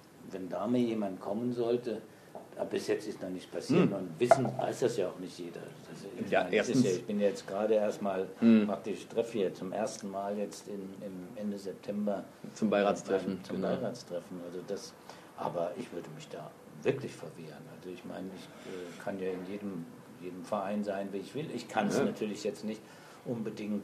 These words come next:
Speaker 1: äh, als, ähm, als Verkündung in meiner Sendung,
Speaker 2: Ja, äh,
Speaker 1: äh, bringen.
Speaker 2: also ich meine, Mission kann es,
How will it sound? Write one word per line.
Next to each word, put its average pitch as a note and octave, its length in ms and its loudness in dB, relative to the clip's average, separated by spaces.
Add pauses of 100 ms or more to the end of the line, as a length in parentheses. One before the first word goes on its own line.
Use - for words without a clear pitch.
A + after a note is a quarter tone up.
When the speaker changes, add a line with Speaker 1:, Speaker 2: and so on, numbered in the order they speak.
(140)
Speaker 1:
äh, F#2 580 -6
als, - 480 -6
ähm, F2+ 220 -4 (720)
als - 180 -8
Verkündung C3 600 2
in G2 120 -2
meiner G2 240 -4
Sendung, A2 460 2
Speaker 2:
Ja, F2+ 120 -4
äh, F#2+ 240 6
Speaker 1:
äh, A#2 40 4
bringen. F2 460 -2
Speaker 2:
also G2+ 220 8
ich G2 120 4
meine, F#2+ 320 8 (220)
Mission B2+ 640 12
kann A#2 180 8
es, A#2 220 6